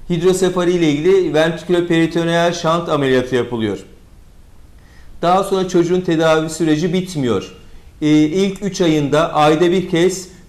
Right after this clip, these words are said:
çocuk beyin cerrahisi polikliniğine kontrol öneriyoruz. Baş çevresi takibi, nörolojik muayene takibi ve gerekir ise kraniyel U S G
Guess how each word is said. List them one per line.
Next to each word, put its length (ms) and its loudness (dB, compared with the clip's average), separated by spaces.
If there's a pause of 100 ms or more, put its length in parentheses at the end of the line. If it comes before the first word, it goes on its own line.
çocuk 400 -2
beyin 240 2
cerrahisi 600 2
polikliniğine 500 -2
kontrol 480 2
öneriyoruz. 680 2 (760)
Baş 300 0
çevresi 400 0
takibi, 640 0 (600)
nörolojik 540 2
muayene 400 2
takibi 720 0 (1160)
ve 240 0
gerekir 520 0
ise 320 -2
kraniyel 360 0
U 180 4
S 260 2
G 380 0